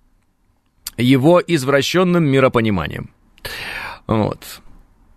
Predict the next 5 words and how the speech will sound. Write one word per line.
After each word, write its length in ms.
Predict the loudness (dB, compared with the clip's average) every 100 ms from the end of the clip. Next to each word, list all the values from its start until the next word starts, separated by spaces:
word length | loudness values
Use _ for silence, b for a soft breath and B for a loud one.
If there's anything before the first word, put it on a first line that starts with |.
| B B B B _ _
К 60 | -2
сожалению, 760 | 0 2 2 4 2 2 0
не 80 | 2
могу 320 | 4 2 2
вспомнить, 1000 | -4 -6 -2 4 4 4 2 0 -2 -12